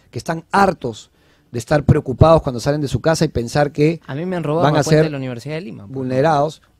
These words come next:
Speaker 1: Es que eso sucede todos los días en todo el Perú. Eso no lo podemos seguir permitiendo. No podemos seguir generando que la gente tenga miedo de salir a las calles.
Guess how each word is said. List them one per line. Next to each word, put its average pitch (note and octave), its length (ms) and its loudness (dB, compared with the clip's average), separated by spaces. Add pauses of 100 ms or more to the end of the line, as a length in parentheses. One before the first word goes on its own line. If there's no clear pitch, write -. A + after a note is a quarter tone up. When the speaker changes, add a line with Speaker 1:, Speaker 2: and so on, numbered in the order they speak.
(120)
Speaker 1:
Es - 100 -6
que C#3+ 100 0
eso D3+ 180 0
sucede F3+ 460 -4 (160)
todos F#3 460 -6
los A2+ 180 -4
días G3 480 -2
en B2 120 -4
todo F3+ 340 2
el A#2+ 100 -6
Perú. A2+ 340 -2 (360)
Eso A3 340 -6 (180)
no C#3 160 -2
lo D3+ 100 -2
podemos B2+ 340 -4
seguir A2 180 -6
permitiendo. F#2+ 560 -12 (500)
No F#3+ 120 -10
podemos A3+ 420 0
seguir F#3 400 0
generando E3+ 680 -2
que D3 100 0
la B2+ 120 -2
gente E3+ 340 -6
tenga D#3 360 -8
miedo D#3+ 540 2
de G#2+ 80 -4
salir G#2+ 240 -8
a A2 40 -10
las G2 140 -12
calles. E2+ 420 -18